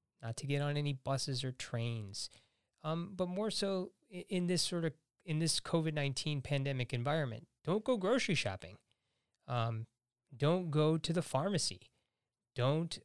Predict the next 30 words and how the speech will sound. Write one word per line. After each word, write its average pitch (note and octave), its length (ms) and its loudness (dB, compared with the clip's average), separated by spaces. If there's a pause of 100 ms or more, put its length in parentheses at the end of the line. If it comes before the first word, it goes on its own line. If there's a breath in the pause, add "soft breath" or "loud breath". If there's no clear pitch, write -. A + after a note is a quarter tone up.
um, C3+ 520 0
you C#3+ 120 -4
know, C#3 120 -2
go B2+ 300 2
and C#3 140 2
visit B2+ 600 2 (240)
at-risk C3+ 480 0
populations C3 800 -2
like A2+ 200 -2
our C3+ 180 0
elderly B2+ 560 0
or, G#2 200 -6 (420 soft breath)
or B2+ 160 -8
even C3+ 460 -2
young B2 320 -2
children C3+ 500 -2
or G#2 160 -6
infants. - 540 -4 (540 soft breath)
But D#3 120 0
even G3+ 300 2
more E3+ 220 2
so D#3+ 220 2
at D3 100 0
home, A#2 500 0
if C#3+ 220 -10
you D3 180 -4
are D#3 260 2
feeling D#3 440 -2
these C#3+ 140 -4
symptoms, G#2+ 760 -4